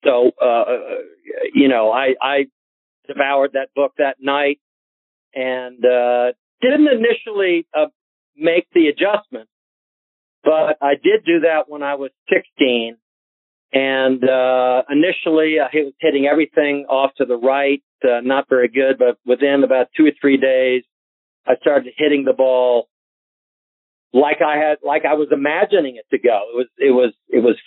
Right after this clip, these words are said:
fabulous. And, uh, that is really what led me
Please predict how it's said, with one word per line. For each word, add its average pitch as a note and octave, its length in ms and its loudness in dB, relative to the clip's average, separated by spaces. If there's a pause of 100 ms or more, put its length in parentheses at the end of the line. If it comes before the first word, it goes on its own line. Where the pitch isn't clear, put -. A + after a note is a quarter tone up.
(140)
fabulous. B2+ 560 -2 (320)
And, A#2+ 480 -6
uh, A#2+ 160 2 (160)
that E3 360 -2 (220)
is C3+ 160 -4 (440)
really E3+ 500 2
what C#3 160 0 (160)
led E3 380 0
me A#2+ 320 -16